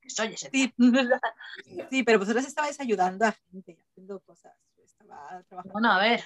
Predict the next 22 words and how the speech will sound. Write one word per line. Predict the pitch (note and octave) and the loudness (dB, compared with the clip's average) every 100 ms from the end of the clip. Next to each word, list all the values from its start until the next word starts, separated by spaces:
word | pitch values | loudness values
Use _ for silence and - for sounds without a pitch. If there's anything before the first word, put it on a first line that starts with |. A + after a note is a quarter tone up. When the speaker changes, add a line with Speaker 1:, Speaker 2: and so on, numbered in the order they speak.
| - | -6
Speaker 1:
ayudando | F3 G3 G3+ G#3+ A#3+ | -4 2 4 6 4
a | |
gente | A#3+ A#3+ C#4 | 4 2 2
no | B3+ | 2
lo | G#3 | 0
pintes | G#3+ G#3 G3+ | -2 -6 -6
todo | G3+ F#3+ | -6 -2
con | G3 | 0
margaritas | F#3+ F#3 F#3 G3 F#3+ F#3+ | 2 2 2 0 -2 -2
y | F3+ | -4
con | F#3+ F3+ F3 F3+ F3+ | -2 0 0 -2 -4
unicornios, | F3+ G#3+ D#4+ G3+ - - | -4 0 0 -2 -8 -6
que | D#3 | -4
había | D3+ G3+ G3 | 0 2 2
de | F#3+ | 2
todo | G#3 G3+ | 0 2
en | F#3 | 2
la | |
viña | F#3 F#3 | 0 -2
del | F3 | -4
Señor. | F3 A#3+ C#4 - - C4 - - - - _ _ | -4 -6 -6 -10 -16 -16 -12 -12 -12 -18 _ _
Pero | G#3+ G#3 G3 F#3 F3+ F3 D#3+ C#3+ | 0 2 4 6 6 4 2 -2